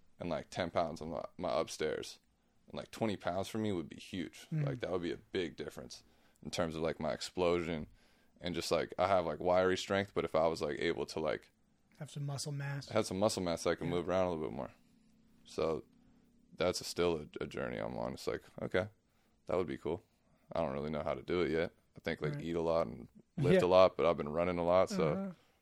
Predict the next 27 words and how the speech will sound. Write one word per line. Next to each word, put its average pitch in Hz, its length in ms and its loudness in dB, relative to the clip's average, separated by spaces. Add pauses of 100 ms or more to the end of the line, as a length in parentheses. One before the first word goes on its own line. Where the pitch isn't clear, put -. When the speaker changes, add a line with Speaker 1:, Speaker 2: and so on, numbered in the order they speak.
(200)
Speaker 1:
it 80 60 0
all 82 120 2
cancels 85 440 -6 (160)
it, - 80 -12 (180)
it 90 120 -2
out. 92 300 0 (140)
Speaker 2:
Yeah, 190 540 8
I 190 100 2
mean, 190 180 6
I've, 196 180 4 (640)
I 180 100 -2
feel 196 200 6
like 196 160 8
there 170 380 6 (800)
is 165 140 0
a 165 60 4
lot, 160 380 6 (100)
there's, 170 220 0
like, 170 140 4
more 170 240 10
information, 160 600 4
of 147 120 -8
course, 156 300 -2
than 165 160 -6
ever 160 360 0
about, 143 400 -4 (1040)
uh, 143 600 -6